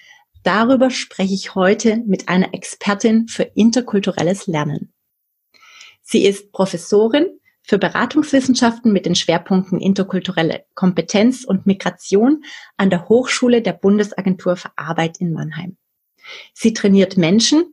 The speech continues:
im Bereich der interkulturellen Kompetenz und Diversity. Ihre Forschung beschäftigt sich mit kulturellen Divergenzen im Lernkontext. Ich begrüße ganz herzlich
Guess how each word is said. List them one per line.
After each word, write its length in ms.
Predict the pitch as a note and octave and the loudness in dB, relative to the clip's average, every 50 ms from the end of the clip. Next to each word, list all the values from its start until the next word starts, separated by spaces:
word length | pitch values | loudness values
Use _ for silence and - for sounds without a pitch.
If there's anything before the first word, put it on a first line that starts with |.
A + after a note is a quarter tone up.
| _ _ _ _ _ _ _ | _ _ _ _ _ _ _
im 120 | - G#3 G3+ | 0 0 2
Bereich 500 | G3 F#3 - E3 E3+ F3+ G3+ A3 A3 - | 0 0 0 0 0 2 0 0 -2 -4
der 120 | F3+ - | -6 -2
interkulturellen 800 | - G3 G3 G3+ G3+ - F#3+ F#3+ - F#3+ E3+ E3 E3+ F3 F3 F#3 | -2 -2 -2 -2 -4 -4 -6 -6 -4 -4 -2 -2 -2 -2 -4 -4
Kompetenz 640 | - F3+ F3+ E3+ E3+ - - G3+ F#3+ G#3+ A3+ A3+ - | -4 -6 -6 -6 -6 -6 -4 0 2 2 2 2 0
und 120 | G#3 G3+ | -2 -2
Diversity. 720 | G3 F#3 F3+ D#3+ D#3 D#3+ E3+ E3+ - E3 E3 - - - _ _ _ _ _ _ _ _ _ _ _ _ _ _ _ _ _ _ _ _ _ | -2 -2 -2 -2 -2 -2 -2 -2 -4 -8 -10 -12 -18 -20 _ _ _ _ _ _ _ _ _ _ _ _ _ _ _ _ _ _ _ _ _
Ihre 220 | - F#3+ - F#3 | -6 -2 -2 -2
Forschung 640 | F#3+ - - - F4 - - - G#3 G#3+ A#3 A#3 - - - _ _ _ _ | -4 0 0 0 0 0 -2 -2 0 2 0 0 0 -8 -20 _ _ _ _
beschäftigt 680 | - F#3+ - - G3+ G#3 A3+ - - - - - - | -2 -2 0 2 0 0 0 0 -2 -2 -4 -4 -2
sich 320 | - A#3+ A#3 A3+ - - - _ | 0 0 0 0 -2 -10 -18 _
mit 180 | - G3+ G3 - | -4 -4 -4 -4
kulturellen 640 | - - A#3 A#3 A#3 B3 A3+ - G3+ G3+ G3 G3+ | 0 0 0 0 2 0 0 0 2 2 2 2
Divergenzen 640 | G3 F#3 E3 E3+ E3 - E3 F3 G3+ A3+ A3 - A3+ | 2 0 -2 -2 -2 0 0 0 0 0 0 0 -2
im 120 | G#3+ G3+ F#3+ | 0 0 0
Lernkontext. 1000 | E3+ D3+ D#3 D#3+ E3 - - E3+ D#3 E3 - E3+ - - - - _ _ _ _ _ _ _ _ _ _ _ _ | -2 -2 -4 -6 -8 -8 -8 -8 -8 -8 -10 -12 -14 -16 -18 -20 _ _ _ _ _ _ _ _ _ _ _ _
Ich 220 | - A3 - - - | -2 -2 -2 0 -4
begrüße 600 | F3 D#3+ - - - A#3 B3 C#4 C4+ - C#4+ C4+ | -6 -6 -6 -2 0 2 2 2 2 2 0 0
ganz 420 | C4+ - F#3+ G3 G#3 A3 A3+ - - | 0 -2 -2 0 0 0 -2 0 -2
herzlich 540 | F#3+ G3 G3 - - F#3 F#3+ G3 G3 - | -2 -2 -2 -4 -2 0 0 0 0 -4